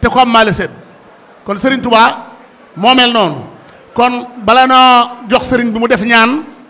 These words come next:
sëriñ im-, ah, sëriñ Saane daa wax ne ku ñuy wax Mut Siise, te mu dëkkoon ak ñoom Yande Bey ak, euh, Adama Suur ñoom, Yàlla dafa dogal dafa yàgg ci réew mi lool,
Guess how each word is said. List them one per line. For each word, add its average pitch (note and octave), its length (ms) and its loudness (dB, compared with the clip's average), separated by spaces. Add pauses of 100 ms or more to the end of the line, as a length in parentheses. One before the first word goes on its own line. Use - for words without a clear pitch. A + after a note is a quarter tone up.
(500)
sëriñ C4 380 -2
im-, B3+ 160 -4
ah, A3+ 280 2
sëriñ C4 280 -2
Saane A#3+ 460 2 (680)
daa A#3+ 220 2
wax A#3 140 2
ne A#3+ 120 0
ku C4 140 -4
ñuy C4+ 120 0
wax C4 180 2
Mut B3+ 220 -2
Siise, A3+ 520 -2 (880)
te G#3 100 0
mu B3 120 0
dëkkoon B3 360 2
ak A#3+ 80 -4
ñoom A3+ 260 -2
Yande A#3 280 2
Bey G#3+ 400 0 (840)
ak, A3+ 260 0
euh, G3+ 760 0 (760)
Adama B3 300 2
Suur A#3+ 240 0
ñoom, G#3+ 300 0 (880)
Yàlla A3+ 260 0
dafa A#3 180 2
dogal A#3+ 300 2
dafa A3+ 180 0
yàgg A#3+ 240 2
ci A#3+ 120 -4
réew A#3 200 4
mi A3 100 0
lool, B3 320 4